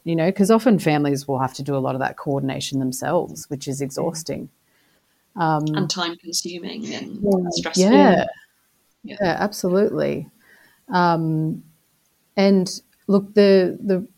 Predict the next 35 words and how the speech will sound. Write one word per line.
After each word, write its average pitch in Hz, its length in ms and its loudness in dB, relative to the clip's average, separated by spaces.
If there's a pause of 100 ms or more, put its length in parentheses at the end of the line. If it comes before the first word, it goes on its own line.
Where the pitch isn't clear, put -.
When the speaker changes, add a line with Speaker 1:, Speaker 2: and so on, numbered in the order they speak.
Speaker 1:
the 196 80 0
parliament, 202 580 2
the 165 100 0
Victoria 170 540 4 (360)
Parliamentary 147 520 -2
Inquiry, 143 760 -4 (120)
Inquiry 143 520 0
did 147 260 -4 (180)
recognise 143 640 0
that - 120 -8
there's 143 400 -4 (100)
a 147 120 0
severe 143 460 0
lack 139 220 0
of 139 140 -6
leadership 135 520 -4
in 143 100 -2
this 143 180 -2
space 208 520 -4 (420)
and 151 160 2
how 143 680 -2
services 143 500 -2
should 143 220 -2
actually - 320 -4
be 151 120 -4
re-, 143 220 -6 (140)
responding. 147 680 0
And 156 160 0
so 147 160 0
unfortunately, 143 480 -2
it - 60 -8
means 143 360 -2 (100)
a 151 60 0
lot 151 140 2
of 143 260 -4